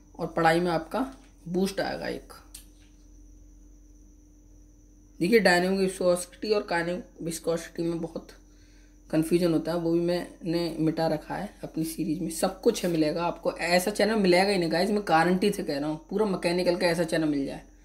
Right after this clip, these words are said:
आपको पूरा करा देंगे mechanical, सब भूल जाएंगे। लेकिन मैं भूलने की आदत ही ख़त्म करनी चाहता हूँ,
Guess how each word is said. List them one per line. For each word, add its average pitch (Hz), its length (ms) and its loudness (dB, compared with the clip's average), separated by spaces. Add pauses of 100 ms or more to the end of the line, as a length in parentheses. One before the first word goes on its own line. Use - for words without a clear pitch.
(280)
आपको 175 320 2
पूरा 214 340 2
करा 190 220 4
देंगे 226 220 -2
mechanical, 175 460 -4
सब 165 280 0
भूल 175 200 2
जाएंगे। 175 300 0
लेकिन 180 380 2
मैं 202 240 2 (120)
भूलने 175 340 0
की 202 160 0
आदत 175 300 0
ही 208 40 2
ख़त्म 175 280 -2
करनी 151 220 2
चाहता - 300 -10
हूँ, - 120 -20